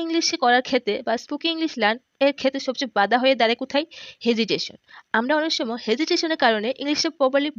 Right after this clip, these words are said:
বলতে পারি না। আজকে সিরিজটা হেজিটেশনের দূর করার পাশাপাশি কি করে আমরা প্র্যাকটিস করব, আমি যদি একবার বলি তার পাশাপাশি আরেকবার আপনি বলবেন, যাতে ইংলিশটা প্র্যাকটিস হয়ে যায়, লগে হেজিটেশনও দূর হয়ে যায়। So guys, my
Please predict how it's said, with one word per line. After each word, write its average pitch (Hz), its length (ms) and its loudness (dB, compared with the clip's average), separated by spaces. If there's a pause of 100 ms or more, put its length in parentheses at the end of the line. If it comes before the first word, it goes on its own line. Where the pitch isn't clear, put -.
বলতে 220 260 2
পারি 165 220 0
না। - 60 -20 (760)
আজকে - 220 -12 (120)
সিরিজটা 233 360 -6 (180)
হেজিটেশনের 269 560 -8 (120)
দূর 285 140 -4 (140)
করার 180 220 -8 (200)
পাশাপাশি 226 460 -6 (120)
কি - 80 -18 (100)
করে 269 140 -6 (160)
আমরা 196 180 -14 (100)
প্র্যাকটিস 240 360 -12 (100)
করব, 196 140 -12 (280)
আমি 240 120 -10 (100)
যদি 285 120 -12 (100)
একবার 208 180 -12 (100)
বলি 240 160 -8 (100)
তার 233 220 -8
পাশাপাশি 247 400 -10 (160)
আরেকবার 240 260 -14 (520)
আপনি 269 180 -12 (120)
বলবেন, 226 180 -14 (320)
যাতে 359 180 -6 (160)
ইংলিশটা 294 320 -10 (120)
প্র্যাকটিস - 340 -14
হয়ে 269 120 -6
যায়, 302 180 -8
লগে 233 240 -12
হেজিটেশনও 233 440 -14 (280)
দূর 247 220 -8
হয়ে 165 220 -10
যায়। - 120 -20 (640)
So 370 80 -6 (260)
guys, 226 260 0 (440)
my 202 100 0